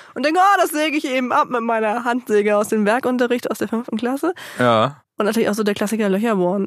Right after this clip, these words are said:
Speaker 1: Also in der diversen Bildern, die ich besitze, sind riesengroße Krater, wo ich dann sogar noch zu faul war, um dieses Loch zumindest mit Spachtelmasse, äh, zuzumachen.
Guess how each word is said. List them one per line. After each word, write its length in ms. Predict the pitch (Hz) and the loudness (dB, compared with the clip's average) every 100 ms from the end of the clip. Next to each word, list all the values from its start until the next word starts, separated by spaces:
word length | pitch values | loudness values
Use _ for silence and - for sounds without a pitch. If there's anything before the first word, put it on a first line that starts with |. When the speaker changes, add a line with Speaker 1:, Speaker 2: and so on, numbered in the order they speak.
| - | -4
Speaker 1:
Also 300 | 214 208 196 | -4 -2 -2
in 180 | - 220 | -4 -4
der 140 | 185 | -2
diversen 420 | 196 190 196 196 | 0 0 0 2
Bildern, 280 | 190 208 214 | 2 2 0
die 40 | 196 | -2
ich 60 | |
besitze, 300 | - 202 214 | -2 -2 -2
sind 200 | 208 208 | -4 -2
riesengroße 600 | 226 233 220 214 190 196 | -2 0 0 0 0 -2
Krater, 760 | 190 - - 170 240 202 202 240 | -4 -6 -2 0 0 0 0 0
wo 120 | 208 | 0
ich 120 | 220 - | 0 4
dann 240 | 240 262 | 4 4
sogar 200 | 240 233 | 4 4
noch 160 | 220 226 | 2 2
zu 180 | - 226 | -2 0
faul 360 | 208 202 233 | 4 4 4
war, 220 | 214 208 | 4 4
um 160 | 202 214 | 4 0
dieses 160 | 208 214 | 0 0
Loch 220 | 202 220 | 0 0
zumindest 280 | - 196 - | -2 -4 -2
mit 80 | 180 | -6
Spachtelmasse, 880 | - 254 - 202 190 196 196 185 190 | -2 -2 0 2 2 2 2 2 0
äh, 40 | |
zuzumachen. 720 | 190 202 190 185 180 208 214 | -2 -4 -2 0 0 0 0